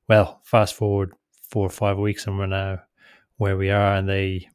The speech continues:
they missed out getting on one of the, one of the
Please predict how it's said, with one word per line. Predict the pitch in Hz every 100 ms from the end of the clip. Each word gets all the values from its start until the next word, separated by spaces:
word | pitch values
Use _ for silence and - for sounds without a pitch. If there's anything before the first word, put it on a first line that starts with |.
| _ -
they | 101 98 98 135
missed | 104 95 107
out | 107 135
getting | 110 98 98
on | 98
one | 101
of | 98
the, | 101 98 92 _ _ - - - - _ _ _ _ -
one | 123 117
of | 110
the | 110 110 123